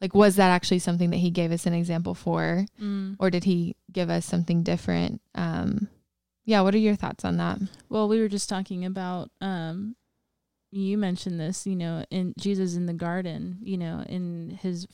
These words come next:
Speaker 2: final hours of it being, like, the most vulnerable pla-, time in his life, but yet he
Speaker 1: Mm-hmm.
Speaker 2: wasn't alone. You know, he had his three
Speaker 1: Mm-hmm.
Speaker 2: closest friends. And I just think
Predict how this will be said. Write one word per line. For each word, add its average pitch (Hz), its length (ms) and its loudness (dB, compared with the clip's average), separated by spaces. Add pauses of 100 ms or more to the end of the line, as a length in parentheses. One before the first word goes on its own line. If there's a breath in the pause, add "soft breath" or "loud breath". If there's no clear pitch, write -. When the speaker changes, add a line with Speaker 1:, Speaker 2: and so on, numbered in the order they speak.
Speaker 2:
final 175 280 -6
hours 170 520 -6
of 170 240 -4
it - 160 -4
being, 175 200 -4
like, 170 200 -8
the 175 80 -6
most 170 600 -6 (640)
vulnerable 170 1000 -4 (840)
pla-, 175 280 -4 (280)
time 190 360 -4
in 165 100 -6
his 170 240 -6
life, 175 400 -8
but 165 120 -4
yet 190 220 0
he 185 200 -4
Speaker 1:
Mm-hmm. 185 80 0
Speaker 2:
wasn't 175 320 -2
alone. 156 520 -8
You 180 120 -12
know, 165 160 -6
he 175 220 -10
had - 220 -10
his 175 200 -8
three 185 400 -8 (280)
Speaker 1:
Mm-hmm. 196 100 -6
Speaker 2:
closest 185 400 -4
friends. 175 460 -8
And 170 260 -8 (560 loud breath)
I 208 60 -2
just 202 240 -2
think 185 420 -4